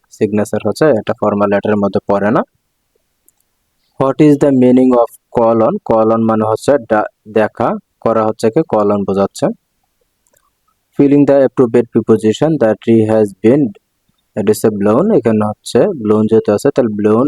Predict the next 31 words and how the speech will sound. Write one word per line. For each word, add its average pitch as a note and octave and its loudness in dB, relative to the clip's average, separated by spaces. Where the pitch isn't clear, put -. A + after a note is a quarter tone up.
away G#2+ 2
by G#2+ -2
strong G#2+ -2
wind, G#2+ 0
এখানে A2+ 0
হচ্ছে - -4
উত্তর A2+ -2
হবে G2+ -2
away। G3 2
Which C#3+ 2
of D3 0
the D3 2
following C3+ 2
word A#2+ 0
has A2+ 0
singular A2+ 2
mean? B2+ -2
এখানে A#2+ -4
সিঙ্গুলার G#2+ -2
বোঝাচ্ছে G#2+ -2
হচ্ছে A#2 -4
গোস, G#2 0
গোস A2 2
হচ্ছে A2+ -2
একটা A2+ 0
সিঙ্গুলার A2 0
নাম্বার, D3 0
মাইস G#2+ -2
ও A2+ 2
প্লুরাল A2 0
নাম্বার A#2 -2